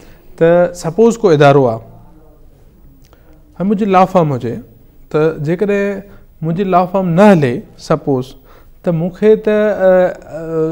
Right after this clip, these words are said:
اهو سوچڻ کپي ته يار، هن کي هلايان ڪيئن، يا جيڪڏهن نه هلي، ته پوءِ مان بس بهترين ڪري ان جو شٽر بند ڪري ان کي تالا هڻي ڇڏيان.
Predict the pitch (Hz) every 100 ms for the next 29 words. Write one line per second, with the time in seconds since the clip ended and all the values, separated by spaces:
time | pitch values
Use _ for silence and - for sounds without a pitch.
0 | 160 180 196 190 185 175 165 170 175 175
1 | 190 180 190 156 165 190 190 143 123 110
2 | - - - - - - 156 196 214 190
3 | 202 220 226 226 202 202 196 196 196 185
4 | 175 170 175 208 208 190 190 185 185 175
5 | 185 190 185 185 185 180 175 165 165 180
6 | 156 127 113